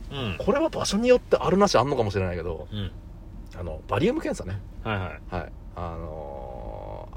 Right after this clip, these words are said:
Speaker 2: ー、あれで、えーっと、バリウム飲むじゃない？
Speaker 1: うん。
Speaker 2: で、中入るじゃない？
Speaker 1: うん。
Speaker 2: その前に、あの、「半袖ですか？」って聞かれるの。
Speaker 1: バリウムって確か三十五歳以上？
Speaker 2: そうそうそう。
Speaker 1: うんうんうん。
Speaker 2: うん。
Speaker 1: はいはい。
Speaker 2: やった？
Speaker 1: だから、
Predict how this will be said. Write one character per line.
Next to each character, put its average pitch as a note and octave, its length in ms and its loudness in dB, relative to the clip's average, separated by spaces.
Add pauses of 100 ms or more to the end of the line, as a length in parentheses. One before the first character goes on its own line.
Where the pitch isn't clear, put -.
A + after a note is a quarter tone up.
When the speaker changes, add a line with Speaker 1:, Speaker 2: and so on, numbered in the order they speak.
Speaker 2:
ー、 - 40 -4
あ A#2 80 2
れ C#3 320 6
で、 C#3+ 300 6 (800)
え - 40 -6
ー F2+ 260 0
っ - 20 -2
と、 F2+ 160 -6
バ G#2+ 160 6
リ E3 80 4
ウ E3+ 40 2
ム E3 140 2
飲 D#3+ 60 2
む A2+ 80 0
じ E2+ 80 -4
ゃ - 60 -8
な F2+ 120 -6
い？ F2+ 60 -8 (140)
Speaker 1:
う A2 40 -6
ん。 G#2+ 220 -4
Speaker 2:
で、 C#3+ 240 6 (160)
中 B2 220 0
入 A2+ 180 4
る F2 80 -2
じ - 60 -10
ゃ - 40 -10
な F#2 140 -4
い？ C#3 80 -6 (200)
Speaker 1:
う A2 60 -6
ん。 G2+ 160 -4 (280)
Speaker 2:
そ - 120 -4
の D#3+ 80 -2
前 F3 240 0
に、 F2+ 220 -2 (640)
あ F#2 100 -6
の、 F2 320 -4
「半 G#3 180 2
袖 C4 200 -4
で D4+ 100 -2
す - 100 -6
か？」 - 80 -6
っ - 20 -6
て - 80 -10
聞 - 60 -12
か F#2+ 80 0
れ E2 80 -2
る D#2 100 -8
の。 E2+ 80 -8 (640)
Speaker 1:
バ G#2+ 140 4
リ F#3+ 100 2
ウ A#3+ 60 0
ム F4 80 2
っ - 20 0
て D#4 120 0
確 D#3 180 4
か G2 100 0
三 F#3 380 -2
十 G#2+ 580 -2
五 G#2 100 -2
歳 F2 240 0
以 E2+ 40 -6
上？ - 0 -
Speaker 2:
そ - 160 2
う F3 40 2
そ D#3 120 6
う A#2+ 40 8
そ - 280 -2
う。 - 40 -6
Speaker 1:
う G#2+ 40 -2
ん - 20 0
う G#2+ 40 0
ん G2+ 40 0
う F#2+ 60 0
ん。 F#2 40 -2
Speaker 2:
う - 20 -2
ん。 F2+ 40 0
Speaker 1:
は F2+ 60 2
い F#2 40 0 (500)
は F#2+ 60 -8
い。 - 40 -10
Speaker 2:
や - 60 -12
っ - 80 -10
た？ - 80 2
Speaker 1:
だ C#3+ 120 4
か C3 80 6
ら、 F#2+ 260 0